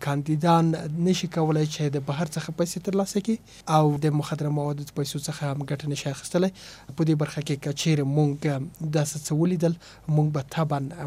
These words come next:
مطبوعاتو سره دوی نومونه شریکوو او بالاخره دوی به عدلي او قضایي ارګانونو ته ورپېژنو.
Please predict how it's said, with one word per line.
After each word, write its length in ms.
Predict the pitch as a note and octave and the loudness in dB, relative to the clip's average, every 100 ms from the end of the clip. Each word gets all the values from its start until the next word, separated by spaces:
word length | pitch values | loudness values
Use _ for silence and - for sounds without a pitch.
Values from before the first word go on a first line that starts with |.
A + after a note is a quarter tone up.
| C#3+ | -4
مطبوعاتو 400 | C3+ C3+ D3+ D3+ - | -4 -2 -4 -2 -4
سره 180 | D3 C3+ C3+ | -4 -4 -2
دوی 120 | D3+ C#3 | 0 0
نومونه 240 | C#3+ F#3 F#3+ | 2 0 2
شریکوو 440 | F3 E3+ E3+ E3 E3 | 0 0 0 0 0
او 220 | D3+ D#3+ E3 - - - | 2 2 0 -8 -18 -10
بالاخره 600 | D3 D3+ D3+ - D3+ D3 | -2 0 0 -2 -2 -2
دوی 200 | D3+ D#3+ | -2 -2
به 120 | C#3 | -2
عدلي 280 | C#3+ C#3 D#3 | -4 -2 -2
او 120 | C#3+ - | -2 -4
قضایي 320 | C#3 C#3 C#3+ | -6 -2 -2
ارګانونو 420 | C#3 C#3 C3+ C3+ | -2 -4 -4 -4
ته 140 | - C3+ | -4 -6
ورپېژنو. 360 | - D3+ - | -6 -10 -12